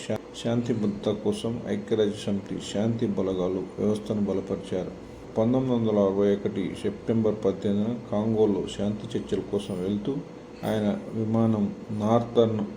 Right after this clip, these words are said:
రొడేషియాలో, ప్రస్తుత జాంబియాలో కూలిపోవడంతో మరణించారు. ఈ ప్రమాదం ఇప్పటికీ అనుమానాస్పదంగానే మిగిలింది. అపఘాతం లేదా కుట్ర అనేది స్పష్టత కాలేదు. గౌరవాలు, ఈయన గౌరవ-, ఈయన మరణాంతరం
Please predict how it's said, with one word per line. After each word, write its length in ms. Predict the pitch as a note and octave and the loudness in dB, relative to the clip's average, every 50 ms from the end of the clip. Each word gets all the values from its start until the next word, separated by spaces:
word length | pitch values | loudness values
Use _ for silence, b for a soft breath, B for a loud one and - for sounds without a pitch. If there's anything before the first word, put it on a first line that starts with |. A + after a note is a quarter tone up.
| - A2+ | -4 -2
రొడేషియాలో, 600 | A2 G#2+ A2 A2 A2 A2 - A2 G2+ F#2+ F#2+ F2 | 2 4 4 4 4 4 2 0 2 2 0 -2
ప్రస్తుత 480 | - - - - G#2 G2+ - G#2 G2 | -4 -6 -4 -4 -4 -2 -2 -4 -2
జాంబియాలో 680 | G2 F#2 F2+ F2 F#2 F#2 G#2 A2+ G#2+ G#2 F#2+ F#2 F2+ F2 F2 - - | 0 0 0 2 2 2 2 2 2 2 2 2 0 -2 -4 -4 -4
కూలిపోవడంతో 560 | F#2+ F#2 - - G2+ F#2 F2+ F2+ F2 F#2 F2 | -4 -4 -4 -4 -2 -2 -2 -2 -2 -4 -4
మరణించారు. 800 | E2+ F2 F2+ F2+ F2+ F2+ F2+ F2+ F2+ F2+ - F2 E2 D#2+ - - - - - B B B B B B B _ _ _ - - - - - - - - - - - - - - | -4 -4 -4 -4 -4 -2 -4 -4 -6 -8 -6 -6 -6 -6 -6 -8 -10 -12 -14 B B B B B B B _ _ _ -20 -18 -18 -16 -16 -16 -16 -16 -16 -16 -16 -8 -4 -2
ఈ 60 | A2 | 0
ప్రమాదం 540 | G#2+ - - G#2+ A2 A2 A2+ A2+ A2+ G#2 G#2 | 0 0 0 0 2 4 6 6 6 6 4
ఇప్పటికీ 560 | G2+ F#2+ - - G#2 - - - - G2+ - | 4 2 0 -2 -4 -4 -6 -8 -8 -6 -4
అనుమానాస్పదంగానే 1040 | - A2+ G#2+ A2 A2 A2+ A2+ A2+ A2 A2 - - - G#2 G2+ G#2 G#2 G#2 G#2 G2+ G2 | -4 -2 -2 0 2 2 2 2 2 0 -2 0 2 2 4 4 6 6 4 4 2
మిగిలింది. 420 | F#2 F#2 F2+ F#2 F#2 F2+ F2+ F2 - - - | 0 -2 -4 -4 -4 -4 -4 -6 -6 -6 -8
అపఘాతం 720 | F2 F2 - G2+ G2 F#2+ F#2+ G2 F#2+ F#2 - F#2+ F#2+ F2+ F2 - A2 G#2 | -8 -4 0 0 2 4 4 4 4 2 0 -2 -2 -2 -4 -6 -4 -2
లేదా 200 | G2+ F#2+ F2+ F2+ | 0 0 0 0
కుట్ర 380 | F#2 - - G2+ - - - G2 | -2 -4 -6 -6 -6 -4 -2 0
అనేది 440 | F#2+ F#2+ F#2 F#2 F2 F2 F2 F2+ | 0 0 -2 -2 -4 -4 -4 -4
స్పష్టత 580 | - - - - F#2 - - - E2+ E2+ - E2+ - - | -6 -8 -8 -8 -8 -8 -10 -10 -10 -8 -8 -10 -8 -4
కాలేదు. 400 | F2 F2+ F2+ F2+ E2+ D#2+ D2 - - B B B B B B - | -2 -2 0 0 0 -2 -2 -4 -10 B B B B B B -6
గౌరవాలు, 720 | A2 G2+ G#2+ G#2 G#2 G#2 G2+ G2 G2 F#2+ F#2 - - - - B B B B B B B - - | -4 0 2 4 4 4 4 4 2 2 0 -2 -6 -10 -14 B B B B B B B -6 -2
ఈయన 200 | G#2 G2+ G2+ F#2+ | 0 0 2 4
గౌరవ-, 420 | G2 G2+ G2+ G2 F#2+ F#2 - - A2+ | 4 4 4 4 2 0 -2 -2 -2
ఈయన 160 | A2 G#2+ G#2 | 0 0 2
మరణాంతరం 840 | G#2 G2+ G2+ G#2 G#2 G#2 G#2 G#2 G2+ G2+ - G#2+ G2+ G2+ G#2 G#2 | 4 4 4 6 6 6 6 4 4 4 2 0 0 0 0 -2